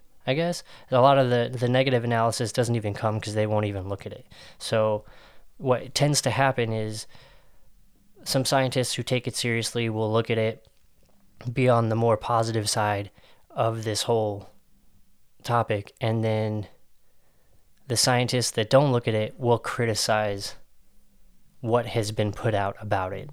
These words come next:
and that's as much of their analysis, as far as their analysis goes. They just end up criticizing what little analysis has been put out by scientists who take it seriously, because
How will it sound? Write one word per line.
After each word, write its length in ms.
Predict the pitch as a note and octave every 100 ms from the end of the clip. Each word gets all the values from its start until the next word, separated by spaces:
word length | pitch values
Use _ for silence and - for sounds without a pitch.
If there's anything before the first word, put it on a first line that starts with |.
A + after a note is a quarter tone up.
| -
and 440 | A2 G#2 G2 G2+
that's 280 | G#2+ A2 A2
as 140 | A2 G2+
much 260 | G#2+ G#2
of 320 | G#2+ G2+ F#2+ - - - - -
their 240 | A2+ A2 G2
analysis, 500 | G2 G2 F#2+ - G#2
as 120 | A2+
far 220 | - A2+
as 120 | G#2
their 140 | G2+ G2
analysis 460 | F#2+ F#2+ F#2+ A2 -
goes. 300 | G#2+ G2 -
They 340 | A2+ A2 - - -
just 200 | A#2+ G#2+
end 140 | G#2+
up 140 | G2+ -
criticizing 760 | - G#2+ - G2 G2 F#2+ G2 - - - - - -
what 240 | A2+ G#2+
little 240 | A2 G#2 G2+
analysis 540 | G2 F#2+ G2 - G2+
has 160 | - G2+
been 200 | G#2 G2
put 200 | G#2+ G2+
out 240 | C3 - - - - - - - -
by 180 | A2+ G#2+
scientists 500 | - G2 F#2+ F#2+ -
who 80 | G#2
take 240 | - G#2+
it 80 | -
seriously, 400 | - G#2 - G#2+ A2+
because 380 | A2 A#2 G#2